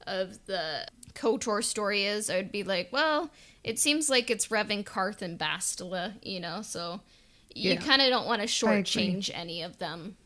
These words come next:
Speaker 1: so.
Speaker 2: Yeah. I, I like the, uh, idea that you were saying, Brian, with, with the, uh, open area of where Bastila is and so on. I, I like that idea. But there's one thing that I would love to see if it was adapted,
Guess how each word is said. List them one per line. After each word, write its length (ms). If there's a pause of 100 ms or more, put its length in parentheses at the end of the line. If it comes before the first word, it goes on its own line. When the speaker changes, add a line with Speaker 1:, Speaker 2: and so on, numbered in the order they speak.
(140)
Speaker 1:
so. 500 (720)
Speaker 2:
Yeah. 380 (920)
I, 260
I 100
like 320
the, 300
uh, 280
idea 580
that 220
you 140
were 100
saying, 340
Brian, 380
with, 280
with 280
the, 320
uh, 240 (640)
open 400
area 560
of 160
where 160
Bastila 580
is 160
and 160
so 200
on. 320
I, 480
I 40
like 420
that 180
idea. 640 (1000)
But 300
there's 260
one 320
thing 240
that 100
I 80
would 180
love 540
to 160
see 380
if 160
it 80
was 340
adapted, 580